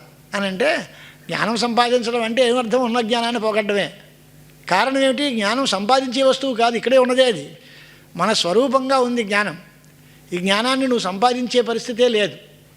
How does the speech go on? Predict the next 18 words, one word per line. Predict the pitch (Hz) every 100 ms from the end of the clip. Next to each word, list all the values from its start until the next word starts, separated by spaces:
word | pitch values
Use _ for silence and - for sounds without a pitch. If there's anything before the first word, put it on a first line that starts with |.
| - - -
ఒకవేళ | 208 247
సంపాదిస్తే | 226 240 233 262 254 - 254 254 247 - - - - -
అది | 220 254
వస్తుంది | 240 233 277 262 277
అంటే | 254
పోతుంది | 330 240 208 190 170
అనాలి, | 156 131 131 - - - - - - 202
అది | 214
అనిత్యం | 233 - 240
అవుతుంది. | 170 - - - - - -
అంచేత | - 190
అలా | 160 190
కాదు, | 214 - 165 160 262 359 - - - - -
అజ్ఞానం | 160 156 208 240 247 240
వల్లనే | 214 208 208 240
ఈ | 269
ప్రపంచమంతా | 196 190 202 202 185 175 190 226
ఏర్పడింది. | 208 170 175 147 135 156 147